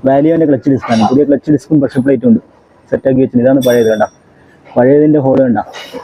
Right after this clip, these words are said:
വലിയ ഹോളായി പോയിട്ടുണ്ട്. ദാ ഈ ഫിംഗറൊക്കെ പൊട്ടിപ്പോയിട്ട്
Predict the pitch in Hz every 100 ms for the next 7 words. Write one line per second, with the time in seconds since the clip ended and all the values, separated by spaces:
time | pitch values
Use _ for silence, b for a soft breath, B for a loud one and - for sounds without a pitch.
0 | - 131 135 135 143 139 135 131 117 110
1 | 107 110 - - - - - - 143 139
2 | 147 151 160 160 147 135 151 139